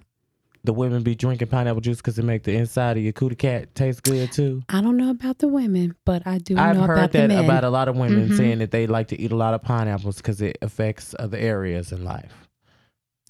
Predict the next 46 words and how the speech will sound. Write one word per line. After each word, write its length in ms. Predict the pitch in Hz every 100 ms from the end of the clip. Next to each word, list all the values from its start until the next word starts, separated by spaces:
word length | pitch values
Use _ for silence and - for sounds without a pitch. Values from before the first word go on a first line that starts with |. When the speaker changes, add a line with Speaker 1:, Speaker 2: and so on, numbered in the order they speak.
| -
Speaker 2:
Well, 420 | 214 185 185 190 -
Speaker 1:
And 200 | - 196
then 100 | 185
Speaker 2:
mm, 40 |
Speaker 1:
Candy 280 | 175 170 131
Speaker 2:
we, 40 |
we 80 | 127
may 60 | -
Speaker 1:
Burris 220 | 95 -
Speaker 2:
have 160 | 92 101 131
Speaker 1:
appa-, 160 | 123
apparently 420 | 107 - 131 120 107
believes 300 | 104 113 110
that 200 | - -
you 40 |
should 140 | 101 -
coat 260 | 127 117
your 80 | 120
inside 420 | 117 113 - 113 110
of 60 |
your 80 | 110
cootie 240 | - 120
water 240 | 113 117 117
with 220 | 123 123
sugar. 520 | - 170 147 - 101 _ _ 214
Speaker 2:
Oh, 140 | 233
wow! 420 | 240 233 302 - - _ _ _ _ _ _ -
Interesting. 600 | 226 - 247 - 170 156
Speaker 1:
Have 180 | 120 120
you 80 |
heard 140 | 180 156 139
Speaker 2:
Facts. 20 |
Speaker 1:
about 220 | 147 143 143
that? 300 | 147 147 - -
Peanut 280 | 147 139
gallery? 460 | 131 143 139 139 139
Speaker 2:
Have 140 | 220
y'all 180 | 208 214
heard 140 | 220 214
about 260 | 208 214
that? 280 | 226 220 247 - _ _ _ _
I've 160 | 202 185
not 200 | 190 190
heard 160 | 208
about 280 | 220 180 170
that. 300 | 165 151 -